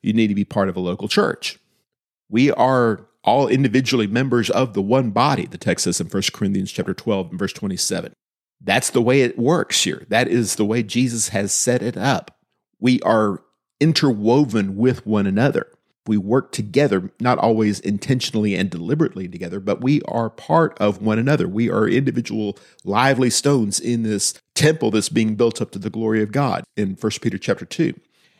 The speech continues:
And I think that you're gonna find as you operate in that relationship that you have more to gain from your brethren than you realized.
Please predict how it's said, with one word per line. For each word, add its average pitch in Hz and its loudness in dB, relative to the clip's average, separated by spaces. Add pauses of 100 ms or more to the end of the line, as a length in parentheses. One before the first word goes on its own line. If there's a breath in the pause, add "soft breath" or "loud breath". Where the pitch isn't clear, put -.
(200)
And 117 2
I 101 2
think 202 0
that - -2
you're 107 -2
gonna 92 0
find 110 2
as 98 0
you 92 0 (100)
operate 107 0
in 165 2
that 101 0
relationship 90 -6
that - -8
you 170 2
have 117 2
more 117 2
to - -6
gain 117 2
from 107 -4
your 104 2
brethren 101 0
than 95 -6
you 95 -4
realized. 95 -2